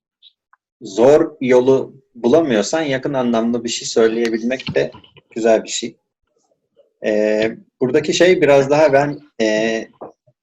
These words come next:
evim her zaman, e, rahat bulduğum tek yerdir. Bir tane durum cümlesi. My home always been the only place where I find comfort diye bir cümle yapmış.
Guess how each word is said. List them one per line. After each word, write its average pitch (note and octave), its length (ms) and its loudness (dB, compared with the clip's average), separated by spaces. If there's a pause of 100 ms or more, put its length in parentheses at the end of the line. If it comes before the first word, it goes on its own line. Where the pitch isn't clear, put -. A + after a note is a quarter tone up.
(180)
evim C3 280 2
her D3+ 220 4
zaman, B2+ 420 0
e, A#2+ 280 -4
rahat A#2+ 420 -2
bulduğum C3 340 -2
tek B2+ 280 -4
yerdir. F#2+ 520 0 (540)
Bir B2+ 120 -6
tane A#2+ 400 -2
durum B2 260 4
cümlesi. G#2 680 -4 (1080)
My A#2+ 300 2
home D#3 380 2 (120)
always D3 640 4
been A#2+ 640 0 (420)
the D#3 80 4
only F#3 460 -4
place B2 440 0 (640)
where B2+ 520 4
I C3 40 -4 (340)
find B2 360 -2 (220)
comfort A2 580 -4
diye A2+ 160 -2
bir A2 40 -4
cümle A2 240 -8
yapmış. - 400 -10